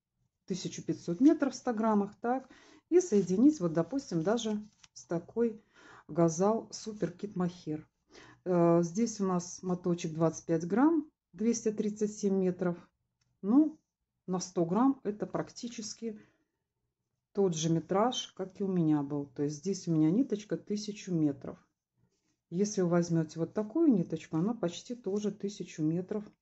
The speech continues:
в ста граммах получится. То есть можно брать смело вот такие два, две ниточки,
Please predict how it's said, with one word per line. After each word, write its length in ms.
в 80
ста 220
граммах 420
получится. 720
То 80
есть 160
можно 360
брать 260
смело 360
вот 120
такие 320
два, 420
две 240
ниточки, 640